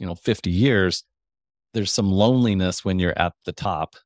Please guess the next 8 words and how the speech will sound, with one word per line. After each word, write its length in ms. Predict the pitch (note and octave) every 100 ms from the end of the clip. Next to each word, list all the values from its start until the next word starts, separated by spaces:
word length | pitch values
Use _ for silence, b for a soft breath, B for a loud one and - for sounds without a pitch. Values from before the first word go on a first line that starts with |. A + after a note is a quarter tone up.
| _ -
if 160 | -
you're 160 | C3 D#3
the 100 | D3+
person 420 | - C#3+ C3+ A#2
where 120 | A2+
the 100 | F#2+
buck 300 | F2+ G#2+ A2+
stops, 640 | - - A#2 G2+ D2+ -